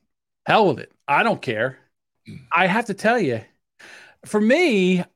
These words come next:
I think it's just as easy, uh, like, when you're done having kids, just the snippy, snippy snip,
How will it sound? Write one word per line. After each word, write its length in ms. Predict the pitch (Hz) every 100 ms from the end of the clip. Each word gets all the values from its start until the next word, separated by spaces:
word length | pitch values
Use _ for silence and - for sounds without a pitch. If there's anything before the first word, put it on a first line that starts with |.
| _
I 200 | - 202
think 180 | 311 262
it's 160 | 190 -
just 180 | 175 175
as 160 | 160
easy, 800 | 175 180 151 170 170 165 160 -
uh, 120 | 151 156
like, 140 | 139
when 100 | 170
you're 100 | 285
done 180 | 277 262
having 320 | 226 226 160
kids, 580 | - 226 247 - - - _ _ _ _ _
just 200 | 247 233
the 100 | 170
snippy, 400 | 131 - 247 202
snippy 380 | - 214 294 143
snip, 360 | - 110 110